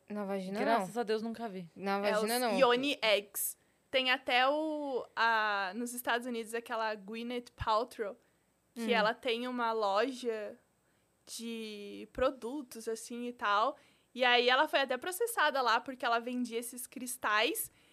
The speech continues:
Speaker 3: e falava que a mulher tinha que colocar no, na vagina e que isso iria te ajudar a curar problemas. E ela foi processada, ela teve que tirar do site isso.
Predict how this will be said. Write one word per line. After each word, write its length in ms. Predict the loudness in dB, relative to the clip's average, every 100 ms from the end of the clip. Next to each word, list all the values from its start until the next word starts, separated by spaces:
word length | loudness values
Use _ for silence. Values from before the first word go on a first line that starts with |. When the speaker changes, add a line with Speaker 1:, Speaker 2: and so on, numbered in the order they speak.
| _
Speaker 3:
e 60 | -2
falava 320 | 6 6 6
que 80 | 0
a 40 |
mulher 260 | 0 4 2
tinha 160 | 0 -8
que 80 |
colocar 680 | -4 0 0 0 2 4 4 2 _ _ _
no, 680 | -6 -4 -2 -2 -4 -8 -6
na 160 | -2 0
vagina 520 | 0 0 -4 -4 -6 -10 _ _ _
e 180 | -4 -4
que 200 | -4 -6 -4 -2
isso 400 | -2 -2 -2 -6 -8
iria 720 | -2 -2 -2 0 4 6 6 2
te 100 | -2
ajudar 240 | 2 6
a 40 | 4
curar 440 | 4 8 8 8
problemas. 800 | 4 0 2 0 -2 -10 -12 -12 _ _
E 60 | 2
ela 140 | 4
foi 140 | 2 -4
processada, 560 | -8 -10 0 4 4
ela 140 | 4 2
teve 180 | -2 -12
que 80 |
tirar 320 | -8 0 2 2
do 100 | 0
site 540 | 0 0 0 -4 -4
isso. 180 | -4